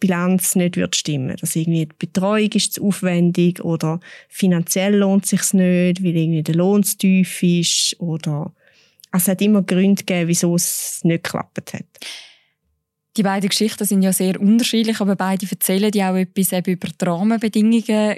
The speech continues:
Speaker 2: quasi, die gesellschaftlichen. Was hätte jetzt müssen anders sein, damit Nathalie Althaus und Ceme Kaba ihre Karriere, so wie ursprünglich geplant, eigentlich hätten können weiterverfolgen?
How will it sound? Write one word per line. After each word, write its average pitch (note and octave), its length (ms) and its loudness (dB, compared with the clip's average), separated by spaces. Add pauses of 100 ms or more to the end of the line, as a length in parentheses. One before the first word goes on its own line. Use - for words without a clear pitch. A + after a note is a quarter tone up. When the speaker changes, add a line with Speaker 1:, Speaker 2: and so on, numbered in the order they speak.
Speaker 2:
quasi, G3+ 600 -2 (360)
die G3 80 0
gesellschaftlichen. G#3 1000 -2 (320)
Was F#3 120 -2
hätte G#3 220 2
jetzt A3 140 -4
müssen G#3+ 180 2
anders G#3+ 440 0
sein, G#3 160 0
damit G3+ 360 0
Nathalie G3 480 0
Althaus F#3+ 420 -2
und G3 160 2
Ceme G3 500 2 (140)
Kaba F#3 640 0
ihre F#3+ 200 0
Karriere, F#3 500 0
so F3+ 160 0
wie F#3 100 2
ursprünglich F#3 400 2
geplant, F3 500 0
eigentlich F3 180 -4
hätten F3+ 200 -4
können F3+ 300 -2
weiterverfolgen? E3+ 880 -8